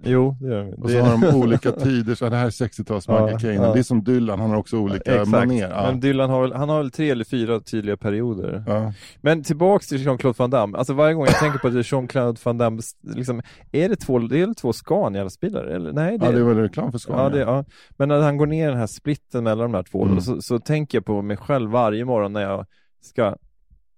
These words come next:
Speaker 1: ska liksom så här få upp <laughs> ena benet <laughs> över cykeln.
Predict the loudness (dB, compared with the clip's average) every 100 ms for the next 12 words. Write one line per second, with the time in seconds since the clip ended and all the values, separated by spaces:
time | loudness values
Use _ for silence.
0 | _ _ -6 -4 -6 -10 -4 -4 -4 0
1 | 4 4 2 -8 -16 -14 -14 -6 -2 0
2 | 0 2 4 4 4 2 0 -20 -18 -4
3 | -2 2 0 2 -2 -2 -8 -4 -4